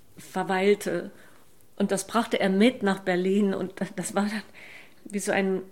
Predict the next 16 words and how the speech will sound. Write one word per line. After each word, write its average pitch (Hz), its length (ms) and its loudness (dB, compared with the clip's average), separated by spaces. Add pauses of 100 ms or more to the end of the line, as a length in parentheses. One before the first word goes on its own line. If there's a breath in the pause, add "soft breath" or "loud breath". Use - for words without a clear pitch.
(220)
kleiner 220 320 0
Mosaikstein 180 960 -2 (420 soft breath)
in 190 140 0
seiner 185 360 0
Vita, 175 520 -6 (600 loud breath)
die 185 80 -8
sich 190 160 -8
dann 180 180 0
später 208 600 2
wiederum 180 680 0
zurück 190 340 -4
in 180 60 -6
die 180 80 -2
Malerei 180 720 -2 (240)
fortsetzte. - 800 -6 (600 loud breath)
Und - 320 0